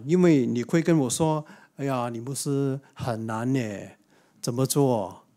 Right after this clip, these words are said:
里面很多的部分我也做不到。圣经的，圣经里面所说的一切的要求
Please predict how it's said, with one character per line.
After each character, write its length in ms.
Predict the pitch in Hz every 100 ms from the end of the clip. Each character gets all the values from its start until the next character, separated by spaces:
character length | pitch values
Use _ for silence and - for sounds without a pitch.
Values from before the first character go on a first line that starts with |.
| _
里 140 | - 117
面 120 | 143
很 220 | 139 120
多 240 | 165 165
的 220 | 156 131 123
部 200 | 214 196
分 260 | 208 175
我 100 | 135
也 180 | 165 113
做 160 | 113 185
不 160 | 170
到。 380 | 151 101 101 - _ - - -
圣 380 | - - 165 175
经 320 | 170 202 202
的， 340 | 180 151 135 - -
圣 200 | - 233
经 220 | 247 220
里 100 | 139
面 160 | 135 180
所 160 | 165
说 300 | 131 196 202
的 80 | 170
一 180 | 135 156
切 360 | - 190 175 139
的 160 | 131
要 440 | 139 196 202 196 190
求 440 | - 127 127 139